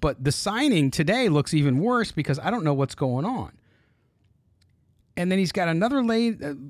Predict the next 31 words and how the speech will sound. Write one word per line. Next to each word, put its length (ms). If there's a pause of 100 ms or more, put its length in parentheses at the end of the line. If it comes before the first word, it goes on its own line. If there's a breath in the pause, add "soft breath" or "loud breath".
(160)
message 540
on 160
here 160
about 220
some 240
lady 220
reporting 500
to 100
her 160
about 220
how 160
I 80
was 180
even 220
at 120
work. 360
I 80
don't 120
know 80
what 180
that 200
is. 140
It 80
seems 220
like 160
it's, 180 (500 soft breath)
and 160
another 300
one 120
that 120
says, 240